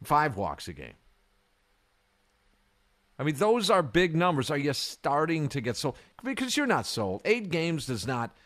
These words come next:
you know, change a, a, a long sample size here.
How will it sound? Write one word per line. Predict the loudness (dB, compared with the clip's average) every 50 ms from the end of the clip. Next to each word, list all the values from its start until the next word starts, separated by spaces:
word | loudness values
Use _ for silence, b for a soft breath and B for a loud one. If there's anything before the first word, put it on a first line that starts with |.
| b b b b b
you | -4 -4
know, | -4
change | -4 -4 -4 -2 -2 -2 -2 -2 -2
a, | -4 -4 -4 -4 -4 -2 -2 -4 -6 -6 -4 -4
a, | -4
a | -2
long | 0 0 0 0 0 -2 -2 -2
sample | -2 -2 -2 -2 -2 -4 -6 -6 -6 -6
size | -4 -4 -4 -4 -4 -6 -8 -8
here. | -8 -8 -8 -8 -10 -14